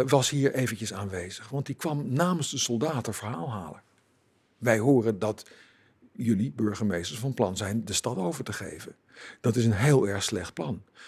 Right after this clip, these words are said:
We moeten nou alleen maar nadenken over hoe wij Zwolle gaan verdedigen.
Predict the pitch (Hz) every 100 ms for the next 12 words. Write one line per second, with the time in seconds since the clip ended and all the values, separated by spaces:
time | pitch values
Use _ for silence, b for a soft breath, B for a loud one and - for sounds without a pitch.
0 | B 120 147 113 139 143 123 139 190 170
1 | 147 147 135 143 131 139 113 123 113 123
2 | - - 143 143 107 107 143 107 107 98
3 | 98 131 165 104 95